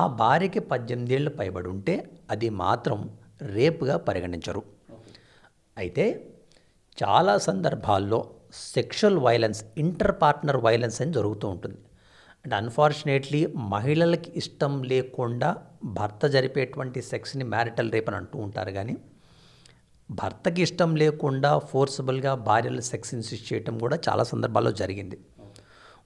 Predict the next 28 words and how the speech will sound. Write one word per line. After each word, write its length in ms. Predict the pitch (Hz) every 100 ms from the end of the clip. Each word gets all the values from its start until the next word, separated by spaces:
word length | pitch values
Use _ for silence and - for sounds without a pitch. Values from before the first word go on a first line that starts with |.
| -
ఉదాహరణకి 540 | 120 151 170 165 180 185 -
కలకట్టా 400 | 107 120 - 175 131
హైకోర్టు 400 | 135 147 139 - 127
ముందు 180 | 156 - -
ఒక 120 | 135 - -
కేసు 200 | 156 160
వచ్చింది. 300 | 123 - 104 - _ _ _ _ _ _ _ - - - - _ _
ఒక 160 | - - 104 -
భార్య 340 | 104 147 170 131 139 190 226 - _ _ _ -
రోజుకి 520 | 113 156 185 185 170 131
మినిమంగా 460 | 139 156 156 151 160 - 123
ఐదు 180 | 131 135 -
సార్లు 300 | 127 139 135 131
సెక్స్ 220 | - -
తప్పనిసరిగా 640 | 117 - 131 120 131 123 120 120
చేయాలని 440 | 110 113 107 117 104
భర్త 220 | 104 - 113
మీద 140 | 110 113 113
ఇన్సిస్ట్ 320 | 95 - - -
చేస్తే, 280 | 98 - 226 427 _ _ - - - - 139
this 140 | 120 120
amounts 340 | 117 180 190 -
to, 80 | 160 123
this, 160 | 131 123 - 127
this 120 | 120 -
sexual 320 | 113 - 202 190
torture 280 | 160 - 139
amounts 240 | 123 143